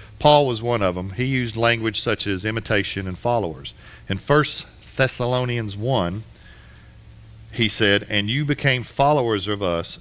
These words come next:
and of the Lord, having received, having received the word in much affliction with the joy of the Holy Spirit." Okay,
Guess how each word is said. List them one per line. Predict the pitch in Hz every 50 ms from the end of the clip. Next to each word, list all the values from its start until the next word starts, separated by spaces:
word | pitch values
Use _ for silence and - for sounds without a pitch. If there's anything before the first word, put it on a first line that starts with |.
| - -
and | - 107 113 120 104
of | 101 98 101 92 95
the | 95 98
Lord, | 98 123 143 127 98 82 85 87 87 - - - - - - - - - - - - - - - - -
having | - 135 135 135 131 120 110
received, | 110 98 - - - - 139 143 147 147 139 - -
having | 107 120 120 117
received | 110 107 95 - - 131 143 143 139
the | 156
word | 147 139 135 127 120 113 113 117 113 113 - - -
in | - 104 98 95
much | 95 104 117 - - - - - - - - - - -
affliction | 101 - - - - 139 131 - - - 92 87 90 92 95 - - - - - - - - - - - - - - - - - - - -
with | 98 104 -
the | - 92
joy | 87 92 104 101 101 101
of | 98 92
the | 92
Holy | 82 98 95 90 90
Spirit." | - - - - 85 73 64 - - - - - - - - - - - - - - - - - -
Okay, | 80 78 -